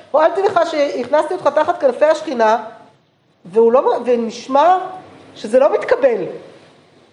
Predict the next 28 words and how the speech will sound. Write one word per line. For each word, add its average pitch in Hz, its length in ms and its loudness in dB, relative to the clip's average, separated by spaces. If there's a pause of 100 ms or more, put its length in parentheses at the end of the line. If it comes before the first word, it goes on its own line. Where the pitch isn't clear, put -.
(560)
כלומר, 269 260 2
שהוא 254 240 -2
לא, 269 140 4 (100)
שהם 262 260 -2
לא 339 160 4
מתקשרים 370 540 -2
באותו, 262 760 4 (420)
באותו 262 280 2
עולם 269 360 2
מושגים 247 460 -10
כרגע. 180 400 -8 (1000)
וממילא 294 680 2 (560)
הוא 240 120 -2
מבין 262 320 0
שהוא, 302 560 -2
הוא 262 220 -6
כאן 277 200 0
עוד 233 240 0
לא 294 260 2
הגיע 349 240 0
למקום 302 380 0
שבו 269 240 0
הוא 302 120 2
הצליח 285 320 -2
לפייס 262 380 -2
את - 100 -14
ריש 240 240 -4
לקיש. 226 500 -14